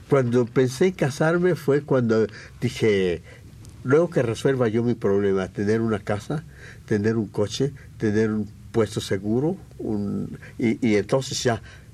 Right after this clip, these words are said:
re-, una vez resueltos los problemas económicos y, y, y todo, entonces me caso. Afortunadamente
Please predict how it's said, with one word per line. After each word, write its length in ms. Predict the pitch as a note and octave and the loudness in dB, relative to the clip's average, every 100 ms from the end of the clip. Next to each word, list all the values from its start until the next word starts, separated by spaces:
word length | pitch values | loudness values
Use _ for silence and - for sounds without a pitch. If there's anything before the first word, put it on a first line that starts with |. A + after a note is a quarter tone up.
| - | -4
re-, 140 | G#2+ G#2 - | -4 -4 0
una 200 | D#3 D#3+ | 2 4
vez 200 | D#3 D3 | 2 0
resueltos 420 | A2+ - C3+ B2+ | -2 0 0 0
los 140 | G#2 - | -2 -2
problemas 600 | A2+ G#2+ A#2+ A#2+ A2+ - - - - | 0 2 2 2 0 -6 -16 -18 -6
económicos 800 | A2+ - A2+ C3 D3+ D#3+ E3 - | -6 0 2 2 2 0 -2 -2
y, 40 | A#2 | -4
y, 440 | G2 G2 G#2+ F#2 | -4 -4 -4 -6
y 120 | - G#2+ | -6 -6
todo, 340 | - D#3 E3+ - - - - D#3+ | 0 0 -2 -6 -18 -20 -14 -12
entonces 320 | - C3 C3 | 0 2 2
me 80 | C#3+ | 0
caso. 320 | F#3 - - - - | 0 -4 -10 -16 -6
Afortunadamente 840 | G2+ G2+ B2 C3+ C#3+ C#3+ C#3+ C3+ | -4 0 0 0 0 -2 -2 -4